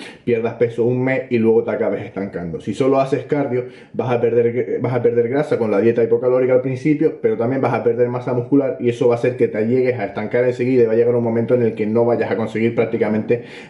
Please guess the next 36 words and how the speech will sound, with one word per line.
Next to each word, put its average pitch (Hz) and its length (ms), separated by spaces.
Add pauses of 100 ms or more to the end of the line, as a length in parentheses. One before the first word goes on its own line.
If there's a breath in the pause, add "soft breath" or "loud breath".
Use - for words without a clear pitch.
perder 101 340
peso 123 340 (200 loud breath)
ni 107 140
perder 110 360
grasa 120 320
porque - 260
te - 80
acabas 120 280
estancando, 117 560
porque - 380
acabas 104 320
perdiendo 113 320
masa 113 220
muscular, 151 480
tu 117 100
metabolismo 104 500
se 104 120
ralentiza. 107 640 (320 loud breath)
Cuanto 117 300
más 135 200
dura 127 160
una 120 240
dieta 117 540 (560)
de 113 180
pérdida 120 320
de 104 80
peso, 117 240
cada 110 220
vez 113 100
las 110 140
cosas 113 280
se 113 100
van 113 140
haciendo 110 320
más 104 140
difíciles. 143 480